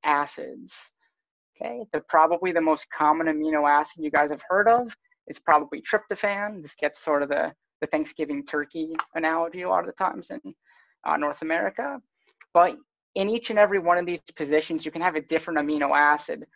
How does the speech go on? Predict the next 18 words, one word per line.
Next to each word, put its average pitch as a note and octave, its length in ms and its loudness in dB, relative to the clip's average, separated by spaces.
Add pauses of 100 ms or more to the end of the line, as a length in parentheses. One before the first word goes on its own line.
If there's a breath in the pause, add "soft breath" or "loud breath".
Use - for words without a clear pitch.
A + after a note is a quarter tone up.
(140)
which D#3+ 200 -4
makes D#3+ 300 0
up C#3+ 180 4
of C#3+ 280 -4 (100)
a D#3 120 0
receptor. D3+ 800 0 (460)
Uh, D3+ 120 4
for D#3 180 0
example, D#3+ 560 0
this D3 200 0
structure - 640 -2
has D3+ 200 0
about C#3 200 2
four E3+ 300 4
hundred D#3+ 300 -6
and C#3 140 -4
twenty D3 420 -2
amin-, C#3+ 360 -8